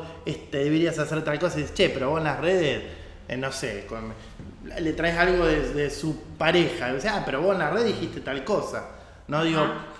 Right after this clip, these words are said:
Speaker 1: como, como una contradicción. No sé si te ha pasado o si te puede pasar.
Speaker 2: No, no, pero sí mis pacientes se preocupan mucho por mí porque yo soy muy
Speaker 1: Ujú.
Speaker 2: transparente en las redes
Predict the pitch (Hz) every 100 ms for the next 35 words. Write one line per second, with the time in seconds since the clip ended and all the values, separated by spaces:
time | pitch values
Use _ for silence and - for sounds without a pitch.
0 | - - - - 135 131 127 143 165 156
1 | 135 139 120 120 117 - 160 117 113 156
2 | 240 208 185 - 160 190 214 220 156 -
3 | 135 135 160 156 135 - 151 175 202 -
4 | 220 208 180 170 - 233 247 302 302 262
5 | 302 320 339 - 202 247 277 208 185 196
6 | 214 202 196 208 196 196 202 226 196 -
7 | 196 262 247 180 185 190 185 175 190 220
8 | -